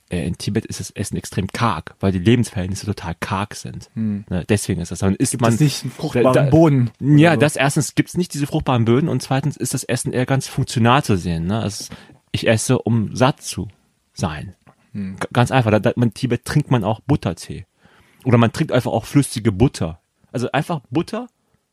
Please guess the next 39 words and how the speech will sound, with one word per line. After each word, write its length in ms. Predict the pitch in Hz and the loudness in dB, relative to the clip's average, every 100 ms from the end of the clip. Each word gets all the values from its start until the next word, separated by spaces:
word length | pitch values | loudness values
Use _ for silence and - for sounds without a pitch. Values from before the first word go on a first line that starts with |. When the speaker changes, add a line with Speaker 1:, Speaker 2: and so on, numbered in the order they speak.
| _ - | _ -10
Speaker 2:
Ja, 120 | 123 | -4
Speaker 1:
Hä? 40 | |
Speaker 2:
muss, 160 | 131 185 | -2 -2
äh, 180 | - 110 | -4 -4
Speaker 1:
erhitzen 360 | 110 165 - | 2 2 2
Speaker 2:
oh, 180 | 156 - - | 2 0 -2
also 240 | 131 127 | -6 -6
Speaker 1:
und 200 | 113 175 | -10 -8
dann 120 | 160 180 | -2 0
Speaker 2:
Butter, 160 | - | 4
Speaker 1:
trinken. 320 | 220 190 110 135 | 4 2 -4 0
Speaker 2:
Buttertee 460 | 165 202 180 - 185 | 0 2 0 2 0
ist 180 | 160 - | 0 -2
flüssige 400 | 175 170 143 131 | -4 -2 -6 0
Butter. 120 | 147 | 4
Speaker 1:
Nee, 360 | 185 147 143 123 | 4 4 0 -4
äh, 60 | - | -6
Speaker 2:
Oder 140 | 123 | -4
Speaker 1:
das 60 | 131 | -2
hab 60 | 135 | 2
Speaker 2:
war 60 | 147 | 2
Speaker 1:
ich 20 | |
Speaker 2:
das 40 | |
Speaker 1:
schlecht, 160 | 147 139 | 4 2
Speaker 2:
jetzt 60 | 147 | 2
Speaker 1:
das 60 | |
hab 80 | 143 | 2
ich 40 | 139 | 0
jetzt 100 | - | -2
grad 120 | 127 | -6
schlecht 180 | 135 - | -6 -6
gesagt. 180 | 120 98 | -8 -8
Es 40 | |
gibt 120 | 117 | -6
Speaker 2:
Ja. 60 | 117 | -4
Speaker 1:
zwei 220 | 127 131 | -2 -2
verschiedene 340 | 127 - 127 | -4 -8 -10
Getränke. 460 | 151 - 202 214 135 | -12 -14 -16 -14 -12
Speaker 2:
Ja. 200 | 113 104 | -10 -10